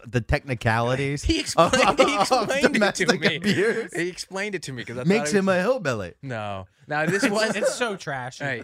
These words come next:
Speaker 2: I, it was embarrassing because, like, I grew up for the first eighteen years of my life, like, in a very middle class neighborhood, like, old homes from, like, the sixties and seventies.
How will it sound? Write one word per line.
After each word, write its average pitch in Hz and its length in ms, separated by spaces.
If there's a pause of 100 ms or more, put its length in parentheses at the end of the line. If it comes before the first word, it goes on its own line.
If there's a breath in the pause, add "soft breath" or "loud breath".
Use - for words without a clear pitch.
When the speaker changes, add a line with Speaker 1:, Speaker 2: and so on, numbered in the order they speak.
Speaker 2:
I, 175 320
it 151 140
was 156 240
embarrassing 120 540
because, 104 440
like, 104 240
I 131 120
grew 117 280
up 101 120
for 104 160
the 90 100
first 98 240
eighteen 98 500
years 101 220
of 98 60
my 87 80
life, 87 280
like, 92 140
in 92 60
a 87 40
very 95 500 (340)
middle 92 300
class 78 480
neighborhood, 82 440
like, 80 380
old 104 240
homes 85 280
from, 90 140
like, 85 140
the - 80
sixties 85 420
and 85 100
seventies. 92 440